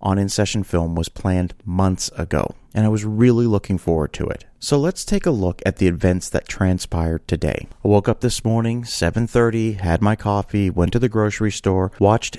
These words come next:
episode four of season three of Fargo, which I'm telling you right now is among some of the best television I've seen in years. I can't recommend Fargo season three enough. At ten thirty, I got into my Volkswagen, made the trip to the movie theater.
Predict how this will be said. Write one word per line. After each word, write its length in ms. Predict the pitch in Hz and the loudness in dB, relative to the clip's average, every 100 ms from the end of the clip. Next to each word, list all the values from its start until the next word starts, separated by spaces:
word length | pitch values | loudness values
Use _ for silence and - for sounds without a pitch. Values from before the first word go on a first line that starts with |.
| - | -4
episode 500 | 107 131 - 139 139 | -2 -2 2 2 0
four 480 | - 147 139 135 - | 0 4 6 4 2
of 120 | 101 | -2
season 440 | - - 123 123 127 | -2 2 2 2 -4
three 260 | - 127 | 0 2
of 100 | 123 - | 0 0
Fargo, 500 | 117 117 110 104 92 | 0 2 2 2 2
which 200 | 107 107 | 0 0
I'm 120 | 98 | 0
telling 260 | 123 127 | 2 2
you 80 | 120 | 2
right 220 | 113 117 | 2 2
now 200 | 117 113 | 0 0
is 120 | 107 107 | 2 2
among 260 | 104 104 | 2 2
some 180 | - 107 | 2 0
of 60 | 92 | 2
the 60 | |
best 280 | - 110 - | 2 0 0
television 540 | - 104 113 113 107 - | 0 2 2 0 0 -2
I've 180 | 98 98 | -2 0
seen 260 | - 107 | 0 2
in 140 | 104 101 | 2 2
years. 300 | 107 110 95 | 4 4 2
I 80 | 85 | -2
can't 280 | - 107 - | 0 0 0
recommend 480 | 104 107 107 98 - | -2 0 0 -2 -2
Fargo 640 | 101 101 107 104 107 107 _ - | 0 2 4 4 4 0 _ -4
season 360 | 117 107 104 | -2 0 -2
three 280 | - 101 104 | -2 0 2
enough. 360 | 87 113 92 - | 2 2 0 0
At 180 | 117 - | -2 0
ten 300 | - 165 190 | 2 2 2
thirty, 480 | - 117 90 90 85 - | 0 0 2 -2 -8 -8
I 80 | 95 | -6
got 220 | 101 113 | 0 0
into 140 | 110 143 | 0 -2
my 140 | 127 | -2
Volkswagen, 760 | 101 90 - 82 82 85 80 - - | 0 -2 0 -2 -2 -2 -6 -10 -4
made 320 | 90 120 139 | 2 2 2
the 80 | 131 | -2
trip 240 | - - | -2 -2
to 100 | 113 | -2
the 80 | 101 | 0
movie 240 | 92 90 | 0 0
theater. 400 | 85 87 80 - | 0 0 0 -2